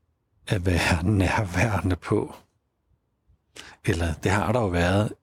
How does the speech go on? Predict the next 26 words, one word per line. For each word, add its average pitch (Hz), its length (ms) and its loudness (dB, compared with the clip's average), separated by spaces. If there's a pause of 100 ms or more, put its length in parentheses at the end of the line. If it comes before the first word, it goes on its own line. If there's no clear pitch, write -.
i 101 160 2
forbindelse - 440 -2
med 98 80 -2
træningen 95 680 0
med, 90 180 2 (1080)
med 87 220 2
min 87 260 0
Roshi, 92 420 2
men... 82 320 -4 (3250)
Så 87 460 0 (840)
det, 98 100 2
jeg 117 140 2
kan 95 120 -2
mærke, 92 400 0
når 98 60 0
nu 101 400 -2
jeg 98 140 0
går - 420 -4
sådan 98 260 0
her 107 240 0
for 87 240 -2
skilt - 500 -4 (680)
tingene, 95 540 2
øh, 78 160 2
lidt 85 240 2
ad 85 260 2